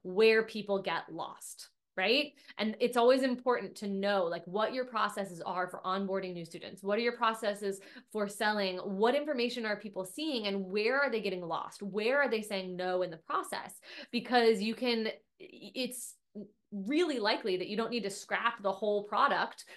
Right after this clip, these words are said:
or that you don't need to scrap the whole offer, but just that somewhere along the process, you need to do some tweaking.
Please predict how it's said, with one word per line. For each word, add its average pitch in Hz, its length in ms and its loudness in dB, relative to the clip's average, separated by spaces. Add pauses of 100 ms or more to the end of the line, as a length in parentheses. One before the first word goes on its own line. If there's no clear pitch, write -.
(140)
or 220 80 4
that 220 100 0
you 233 60 -2
don't 240 160 2
need 262 100 0
to 233 80 -2
scrap 208 340 -6
the 208 60 -4
whole 196 260 0
offer, 339 440 4
but 208 100 0
just 220 160 0
that 190 180 0
somewhere 220 440 2
along 190 500 4
the 170 80 -8
process, 214 560 0
you 202 80 -2
need 196 120 -2
to 185 60 -6
do 170 120 -8
some 170 160 -12
tweaking. - 340 -14